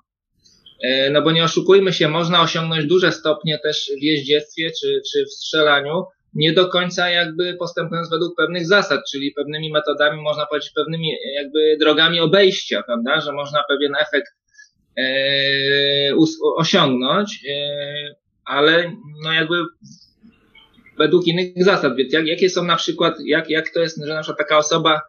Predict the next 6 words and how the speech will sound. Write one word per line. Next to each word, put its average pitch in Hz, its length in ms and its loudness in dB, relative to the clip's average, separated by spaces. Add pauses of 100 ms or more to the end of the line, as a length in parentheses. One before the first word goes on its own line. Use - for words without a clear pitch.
(600)
no, 135 300 2
mocno 202 320 6
zaawansowana, 147 760 0
z 170 80 -6
dużym 165 300 -2
doświadczeniem 151 840 -2